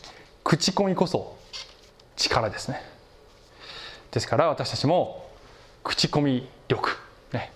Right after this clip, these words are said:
口コミ力で見たことを伝えていこうではありませんか。最後に、第一ヨハネの一章の一から三をね、読みたいと思います。「初めからあっ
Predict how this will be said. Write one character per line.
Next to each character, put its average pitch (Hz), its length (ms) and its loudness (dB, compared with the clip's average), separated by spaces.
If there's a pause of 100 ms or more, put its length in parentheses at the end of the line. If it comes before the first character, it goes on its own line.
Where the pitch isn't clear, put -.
(140)
口 - 260 -4
コ 165 120 2
ミ 160 100 4
力 117 200 0
で 101 240 0 (320)
見 123 100 2
た 117 120 2
こ 107 140 -2
と 110 100 0
を 151 300 0 (560)
伝 113 120 4
え 101 40 0
て - 80 0
い 104 40 2
こ 127 100 4
う - 20 2
で 92 60 -2
は - 20 -6
あ - 40 -8
り 92 40 -6
ま 87 60 -12
せ - 120 -10
ん - 40 -16
か。 - 200 -6 (240)
最 170 220 4
後 123 100 -2
に、 92 80 -4 (840)
第 117 160 4
一 113 120 -2
ヨ 117 80 4
ハ 107 80 0
ネ 101 80 -4
の - 360 0 (640)
一 190 80 2
章 120 280 2
の 95 140 -6 (360)
一 - 180 0
か 110 120 0
ら 98 100 -2
三 156 240 6
を 151 40 4
ね、 175 220 0 (120)
読 107 140 0
み 104 80 -4
た 104 100 0
い 104 40 -4
と - 60 -12
思 - 80 -10
い - 40 -8
ま 110 60 -6
す。 - 180 -10 (880)
「初 165 240 2
め 262 140 4
か 247 100 2
ら 226 180 2
あ 208 40 2
っ - 60 -8